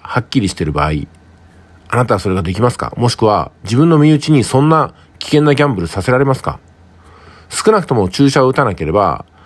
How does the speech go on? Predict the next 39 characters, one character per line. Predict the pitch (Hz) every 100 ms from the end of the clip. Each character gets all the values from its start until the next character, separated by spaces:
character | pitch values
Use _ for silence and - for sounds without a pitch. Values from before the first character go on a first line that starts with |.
| - - _ -
何 | 143 196
の | 196 170
変 | - 151
わ |
り | 147
映 | 147
え |
も | 143
し | 127
な | 135
い | 135 92
日 | - 127
々 | 101
が | 92 80 -
続 | - 107
い | 101
て | 98
い | 87
て、 | - 117 78 - _ - _ - _ _ _ - -
お | 117
亡 | 143 151
く |
な | 147
り | 147
に | 139
な | 135
る | 85 - - - -
と | 104
い | 110
う | 107
よ | 95
う |
な | 101 78 -
悲 | 131 139
し | 139
い | 123
事 | 123
態 | 92 87
が | 87 -